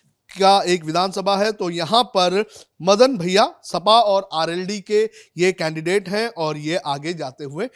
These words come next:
नजर आ रहे हैं। राजकुमारी सैनी भाजपा से हैं ये, ये खतौली विधानसभा सीट से इस वक्त पीछे हैं। बिहार के कुडनी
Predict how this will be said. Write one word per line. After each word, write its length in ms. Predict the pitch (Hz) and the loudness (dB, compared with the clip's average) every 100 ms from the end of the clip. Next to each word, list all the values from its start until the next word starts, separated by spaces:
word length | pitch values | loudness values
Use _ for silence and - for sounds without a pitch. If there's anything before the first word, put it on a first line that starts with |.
| - _ | -18 _
नजर 300 | 196 240 220 | -4 0 2
आ 100 | 175 | 2
रहे 180 | 151 156 | 0 -2
हैं। 240 | 151 147 120 _ _ 147 | -6 -8 -10 _ _ 2
राजकुमारी 960 | 202 254 - 220 220 226 226 240 254 - _ | 2 2 -4 -2 4 4 4 0 -6 -12 _
सैनी 540 | - 214 233 233 127 127 | -6 0 0 0 -4 -10
भाजपा 560 | 123 185 190 - 226 | -2 0 -2 -4 -4
से 140 | 220 208 | -2 -2
हैं 140 | 208 | -4
ये, 240 | 202 247 - _ _ - | -4 -8 -10 _ _ -4
ये 280 | 170 208 254 | 6 6 6
खतौली 720 | - 175 202 220 240 247 - | -2 -6 -4 -4 -4 -8 -12
विधानसभा 560 | 180 170 175 170 170 165 | -8 -4 -2 -4 -4 -4
सीट 260 | - 147 | -4 -10
से 200 | - 208 190 | -4 -4 -4
इस 140 | 156 165 | -8 -10
वक्त 320 | 165 208 254 - _ _ | -8 -8 -8 -10 _ _
पीछे 280 | 233 233 233 | -6 -4 -2
हैं। 260 | 170 123 - - _ | -4 -6 -12 -20 _
बिहार 360 | 170 196 240 254 | -4 4 4 2
के 320 | - 233 247 - _ _ _ | -2 -2 -2 -4 _ _ _
कुडनी 380 | 226 254 285 311 | 0 0 2 0